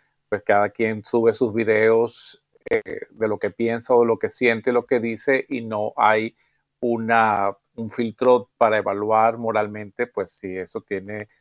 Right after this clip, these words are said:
sentido o no. Simplemente me gusta, el, la, alguien tiene una tendencia, sale, pone un video y, y todos los días comienza a hablar y a dar opiniones sin,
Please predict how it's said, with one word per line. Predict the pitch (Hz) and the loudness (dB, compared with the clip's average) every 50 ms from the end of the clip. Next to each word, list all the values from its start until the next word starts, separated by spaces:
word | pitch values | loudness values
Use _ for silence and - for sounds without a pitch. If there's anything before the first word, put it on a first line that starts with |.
| _ _ | _ _
sentido | _ _ 110 104 - - 110 101 113 | _ _ -6 -6 -4 -6 -2 0 0
o | 123 | 2
no. | 147 165 156 | 2 0 0
Simplemente | - - 98 92 104 107 107 110 117 110 104 - 127 | -2 -6 -8 -4 -2 -2 0 0 -2 -4 -4 -6 -6
me | 123 120 113 | -4 -4 -4
gusta, | 101 110 120 123 - _ - 151 151 147 | -4 -4 -6 -6 -6 _ 4 6 6 6
el, | 127 113 98 | 4 2 0
la, | - 110 104 101 98 | 0 0 0 2 0
alguien | - 107 107 107 110 104 | -2 -2 -2 -2 -6 -4
tiene | - 127 117 113 117 | 0 0 0 2 2
una | 120 117 | -2 0
tendencia, | - 120 113 107 110 110 110 107 - 131 120 123 120 | 0 -2 0 2 0 0 0 2 4 6 6 6 4
sale, | - - 120 107 107 110 113 113 110 110 - _ _ _ _ _ _ | 4 4 4 4 4 4 2 2 2 0 -2 _ _ _ _ _ _
pone | _ 123 117 113 117 | _ 0 2 2 0
un | 117 | 0
video | 113 127 110 120 120 120 127 135 139 139 139 139 127 | 0 2 6 8 8 8 8 6 6 6 6 4 4
y, | 117 107 107 104 101 101 104 - - | 2 -2 -4 -6 -8 -10 -14 -14 -12
y | - 113 104 | -10 -10 -8
todos | - - 110 113 | -2 0 0 0
los | 117 110 | 0 0
días | 113 120 120 117 110 | -2 -2 -2 -2 -4
comienza | - - - - 117 117 107 - - | -4 -10 -10 -8 -10 -10 -8 0 0
a | 120 | 2
hablar | 107 113 113 117 127 135 135 | 2 4 6 6 6 6 4
y | 123 | 0
a | 113 | 0
dar | 104 104 101 104 | 0 0 -4 -4
opiniones | 113 - - 117 117 120 120 127 127 139 139 - | -6 -6 -8 -10 -6 -4 -4 -4 -2 -4 -6 -8
sin, | - 120 110 104 | -10 -12 -14 -14